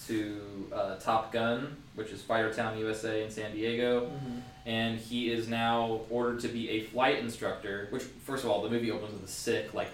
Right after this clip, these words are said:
Speaker 1: Mach nine airplane
Speaker 2: Oh, yeah,
Speaker 1: shot.
Speaker 2: he's a test, he's testing
Speaker 1: Yeah,
Speaker 2: some
Speaker 1: which is not possible yet, but it
Speaker 2: It's
Speaker 1: looks
Speaker 2: so,
Speaker 1: so cool.
Speaker 2: it's so funny 'cause it's
Speaker 1: <laughs>
Speaker 2: like, the opening, like,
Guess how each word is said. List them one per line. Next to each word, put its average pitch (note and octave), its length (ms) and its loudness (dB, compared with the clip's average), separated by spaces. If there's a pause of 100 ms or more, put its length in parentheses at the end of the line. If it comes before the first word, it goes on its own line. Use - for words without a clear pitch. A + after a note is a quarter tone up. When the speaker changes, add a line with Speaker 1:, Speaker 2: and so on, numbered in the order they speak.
Speaker 1:
Mach G#2 340 2
nine G2+ 680 0 (360)
airplane G#2+ 540 -2
Speaker 2:
Oh, A#2 80 6
yeah, C3+ 140 6
Speaker 1:
shot. C#3 80 0
Speaker 2:
he's C3 120 0
a B2 60 -2
test, - 560 -4
he's C3+ 160 -6 (100)
testing C3+ 360 -4
Speaker 1:
Yeah, - 120 4
Speaker 2:
some B2+ 140 2
Speaker 1:
which B2 300 2
is B2+ 160 4
not B2+ 260 8 (280)
possible A#2 440 8
yet, G2 300 4
but A2 120 2
it - 80 10
Speaker 2:
It's A#2+ 120 6
Speaker 1:
looks F3 160 12
Speaker 2:
so, D#3+ 420 10
Speaker 1:
so - 40 0
cool. D3 140 10
Speaker 2:
it's A#2 140 8
so G#3 200 10
funny F3 440 6
'cause E3 160 4
it's C#4+ 220 10
Speaker 1:
<laughs> - 20 10
Speaker 2:
like, C#3+ 360 6
the C3+ 180 2
opening, D#3+ 600 2
like, B2 400 0